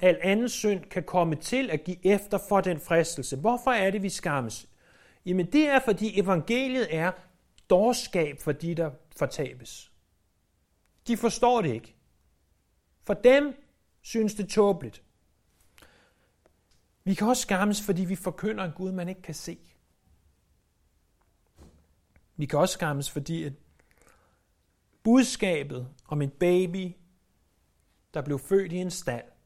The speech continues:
og som voksede op, og sagde, han var Messias, og så døde på et kors for at påstå at være opstået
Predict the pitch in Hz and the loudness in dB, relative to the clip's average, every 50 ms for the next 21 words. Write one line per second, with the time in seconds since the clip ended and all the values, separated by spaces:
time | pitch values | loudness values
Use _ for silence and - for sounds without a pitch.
0 | _ _ _ _ - - 143 131 131 147 147 143 - - 147 143 135 135 156 175 | _ _ _ _ -14 -10 -8 -4 -2 -2 -2 -2 -4 -6 -4 -2 0 2 0 0
1 | 175 - - - _ _ _ _ _ _ _ _ _ _ _ _ _ _ - - | -2 -4 -12 -20 _ _ _ _ _ _ _ _ _ _ _ _ _ _ -16 -6
2 | - - 165 156 160 156 156 147 156 156 151 - - 202 196 185 170 156 151 - | -2 0 2 2 2 0 -2 -2 -2 -4 -4 -4 -6 -6 -4 -4 -6 -6 -6 -8
3 | 131 - - 180 170 170 170 - - _ _ _ _ _ _ _ _ _ _ _ | -8 -4 -2 -2 -2 -2 -4 -10 -20 _ _ _ _ _ _ _ _ _ _ _
4 | _ _ _ _ _ _ _ _ _ _ _ _ - 156 156 156 156 147 147 139 | _ _ _ _ _ _ _ _ _ _ _ _ -4 0 0 0 0 0 -4 -4
5 | - - 160 147 147 156 156 151 - - - - - - _ _ - - - 139 | -4 -2 0 2 2 2 0 -2 -6 -10 -12 -14 -16 -20 _ _ -8 -2 -2 -2
6 | 131 - 151 151 175 170 - - 156 143 143 147 139 131 123 135 135 131 143 156 | 0 0 2 2 2 2 0 -2 -4 -2 -2 -2 -2 -2 -2 -2 -2 0 0 -2
7 | 156 - - - 156 147 143 143 | -2 -2 -6 -8 -8 -8 -8 -10